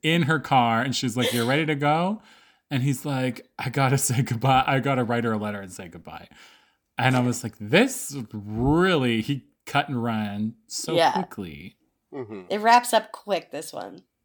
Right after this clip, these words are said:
Speaker 1: Yeah. And I don't know. I felt like they needed at least to build up that relationship between those two a bit more or something.
Speaker 3: Mm-hmm. But I do think that this depiction did have all of the sort of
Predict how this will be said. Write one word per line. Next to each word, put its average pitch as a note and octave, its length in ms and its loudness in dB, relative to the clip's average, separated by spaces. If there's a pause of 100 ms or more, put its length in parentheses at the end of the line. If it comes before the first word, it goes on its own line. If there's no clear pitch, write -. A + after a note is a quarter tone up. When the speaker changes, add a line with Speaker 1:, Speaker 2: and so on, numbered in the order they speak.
(1040)
Speaker 1:
Yeah. A2+ 680 0 (1080)
And B2 520 0 (1200)
I B2 100 -4
don't A#2+ 140 2
know. F#2+ 100 -6
I G#2+ 120 -6
felt D#3+ 180 -2
like C#3+ 160 -2
they B2+ 180 2
needed A2+ 380 0 (220)
at A2+ 180 -4
least D#3+ 220 0
to B2+ 80 -6
build B2 260 -2
up A#2 140 -2
that G#2+ 180 -4
relationship G#2 560 -6
between F#2+ 360 -12
those G#2 240 -8
two A#2 200 -4
a G2+ 40 -4
bit A#2 260 -8
more G#2 320 -6
or - 180 -16
something. A2+ 800 -6 (600)
Speaker 3:
Mm-hmm. G#2 320 -12 (720)
But F3+ 200 4
I E3+ 100 2
do B3+ 220 -8
think G3+ 320 0
that C#3+ 240 2
this C3+ 160 -2
depiction B2 540 -6
did A#2+ 200 -8
have A2+ 240 0
all A#2+ 320 0
of G#2+ 120 -4
the G#2+ 100 -8
sort A2+ 240 -4
of G#2 140 -8